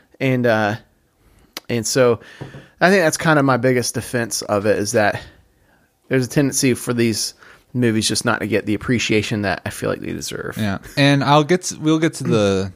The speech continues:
Speaker 2: the ending, uh, soon.
Speaker 1: Yeah.
Speaker 2: But people harp on that way too much when there's so much to admire leading up to it.
Speaker 1: Yeah.
Speaker 2: Like, um, one of the things Shyamalan tried to do with the movie is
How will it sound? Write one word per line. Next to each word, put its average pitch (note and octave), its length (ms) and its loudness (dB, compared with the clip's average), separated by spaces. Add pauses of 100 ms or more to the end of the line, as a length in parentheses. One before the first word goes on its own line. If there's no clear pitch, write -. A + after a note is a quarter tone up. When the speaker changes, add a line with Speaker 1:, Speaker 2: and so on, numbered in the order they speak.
(140)
Speaker 2:
the G#2 320 2
ending, G2+ 480 0 (140)
uh, - 80 -12 (200)
soon. F#2 560 -4 (280)
Speaker 1:
Yeah. A2 240 -2
Speaker 2:
But B2+ 340 2
people E3 640 4 (120)
harp - 360 0
on G2+ 120 2
that E2+ 160 -4
way G2+ 200 2
too - 220 -4
much F2 440 -4
when A2+ 200 0
there's A2+ 160 2
so - 340 2
much B2+ 280 0
to A2 160 0
admire F#2 540 0
leading E2+ 340 -6
up F#2+ 140 -8
to - 180 -10
it. - 80 -4
Speaker 1:
Yeah. A#2 300 2 (340)
Speaker 2:
Like, A2+ 420 -4
um, A#2+ 540 2
one C3+ 240 2
of D3+ 40 4
the C#3 60 -4
things C#3 240 2
Shyamalan G#2+ 380 0
tried G2+ 140 -6
to F#2+ 60 -8
do F#2 200 -4
with F#2 100 -6
the F#2 60 -4
movie F2+ 300 -2
is E2+ 200 -6